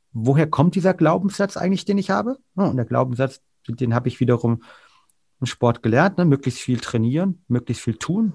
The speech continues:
nur, nur dann schafft Erfolg. Ähm, und diesen aufzulösen, war für mich, glaub ich, ganz wichtig, zu hinterfragen. Ne? Dafür gehört erstmal die Sensibilisierung dazu,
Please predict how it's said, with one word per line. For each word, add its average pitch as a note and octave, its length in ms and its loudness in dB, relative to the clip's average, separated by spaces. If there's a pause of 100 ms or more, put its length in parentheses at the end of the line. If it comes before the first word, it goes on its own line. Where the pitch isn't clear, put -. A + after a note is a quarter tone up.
nur, A#2+ 140 2
nur A#2 160 2
dann B2 400 2 (140)
schafft - 300 -2
Erfolg. B2+ 500 2 (560)
Ähm, C3 560 2 (400)
und C3 260 2
diesen E3 320 4
aufzulösen, F#3+ 840 4
war D#3+ 120 2
für D#3 140 0
mich, D#3 160 0
glaub D3+ 180 0
ich, D3+ 80 -8
ganz E3 240 -2
wichtig, F3 400 -4
zu C3+ 120 0
hinterfragen. B2 840 2 (240)
Ne? D#3 140 -2
Dafür A#2+ 260 -2
gehört A2+ 200 0
erstmal A2+ 220 -2
die G2+ 60 0
Sensibilisierung A2 720 0
dazu, F3 320 -6